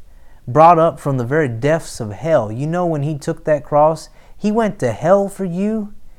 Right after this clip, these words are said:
He was a preacher even in hell. Why can't you do it in prison?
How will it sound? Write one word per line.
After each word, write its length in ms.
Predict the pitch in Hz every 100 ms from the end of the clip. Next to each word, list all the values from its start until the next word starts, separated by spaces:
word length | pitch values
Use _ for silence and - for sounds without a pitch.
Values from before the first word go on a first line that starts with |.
| - - -
He 240 | 233 233
was 120 | 160
a 100 | 135
preacher 540 | 110 - 208 220 214 214
even 260 | 220 202 202
in 120 | 190
hell. 500 | 160 190 147 107 - - - - - - - -
Why 160 | 160 185
can't 320 | 208 190 160
you 100 | 196
do 220 | 165 190
it 60 | 175
in 120 | 151
prison? 440 | 180 175 120 110